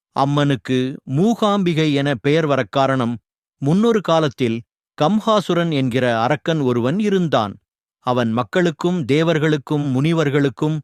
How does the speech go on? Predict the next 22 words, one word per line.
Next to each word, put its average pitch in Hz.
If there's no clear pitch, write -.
பெரும் 180
தொல்லை 151
கொடுத்து 131
வந்த 117
அவன் 117
சிவனை 175
நோக்கி 135
கடும் 156
தவமிருந்தான். 113
சாகாவரம் 175
வேண்டி 135
அவன் 127
தவம் 156
இருப்பதை 135
அறிந்த 113
பராசக்தி, 131
அவன் 127
வரம் 160
பெறுவதற்கு 147
முன்பே 127
அவனை 131
ஊமையாக்கிவிட்டாள். 131